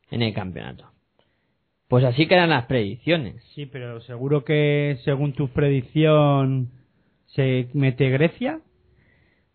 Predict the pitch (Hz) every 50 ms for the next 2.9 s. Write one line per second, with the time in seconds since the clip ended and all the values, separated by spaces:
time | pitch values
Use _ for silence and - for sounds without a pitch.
0 | _ _ _ - - - 151 135 113 107 143 170 156 113 - 110 - - - 117
1 | 117 - - 127 143 131 123 120 - - _ _ _ _ - 123 113 - 123 127
2 | 131 117 98 92 87 110 107 117 117 - 135 113 - 67 64 52 -